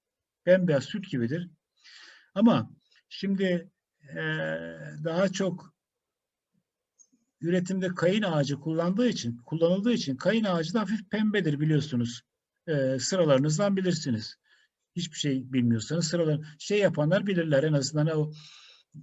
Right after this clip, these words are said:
e, sandığı yapanlar bilirler. İşte o ağaçtır. Hafif pembemsi bir rengi vardır. Bu nedenle içine biraz boya katılır ki. Bakın bu da bir şey. Boya katılır ki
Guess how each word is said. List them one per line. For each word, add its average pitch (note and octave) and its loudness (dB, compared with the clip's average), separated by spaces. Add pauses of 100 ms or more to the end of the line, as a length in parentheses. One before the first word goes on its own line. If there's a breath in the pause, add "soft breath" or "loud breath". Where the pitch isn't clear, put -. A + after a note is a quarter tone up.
(380)
e, C#3+ -2
sandığı F#3 2
yapanlar F3 2
bilirler. F3 2
İşte G3+ -4
o D#3+ 4
ağaçtır. C3 2
Hafif A3+ 0
pembemsi G#3 0
bir F#3 0
rengi D#3 2
vardır. D#3 2
Bu A#3+ 2
nedenle G#3 0
içine A3 -2
biraz G3+ -4
boya G3 0
katılır B3+ -2
ki. A2 -8 (760)
Bakın G3+ -4
bu G#3 -2
da G3 0
bir F3+ -2
şey. D3+ -2 (400 loud breath)
Boya G#3 4
katılır B3+ 2
ki D3+ -2